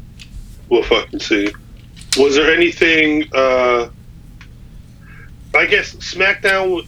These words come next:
SmackDown was the, the show where Samoa Joe attacked Kofi,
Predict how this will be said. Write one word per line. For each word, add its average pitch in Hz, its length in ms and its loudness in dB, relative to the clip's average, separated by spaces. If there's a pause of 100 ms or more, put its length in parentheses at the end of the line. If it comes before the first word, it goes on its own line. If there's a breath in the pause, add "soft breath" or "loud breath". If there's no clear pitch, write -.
SmackDown 190 640 2
was 165 180 2
the, 165 240 2
the 147 120 2
show 160 420 2
where 147 300 4 (260)
Samoa 147 440 2
Joe 147 280 4
attacked 143 400 2 (100)
Kofi, 170 400 0